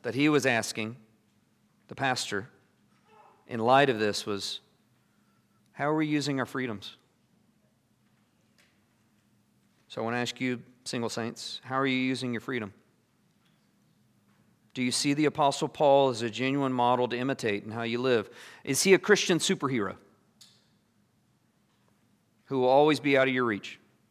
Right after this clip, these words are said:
Are you ever going to be an apostle in the office? No. No.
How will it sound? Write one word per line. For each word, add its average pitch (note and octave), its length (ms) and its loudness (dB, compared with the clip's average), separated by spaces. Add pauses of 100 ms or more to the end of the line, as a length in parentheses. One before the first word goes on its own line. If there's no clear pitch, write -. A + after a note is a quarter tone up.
(2500)
Are B2+ 120 0
you C#3+ 140 4
ever D3+ 180 6
going D#3 260 4
to C#3+ 40 -2
be C#3+ 640 2
an C3 80 -4
apostle C3+ 480 0 (640)
in A#2 60 -14
the A#2 80 -4
office? B2 420 -4
No. A2 160 -4 (840)
No. - 140 -16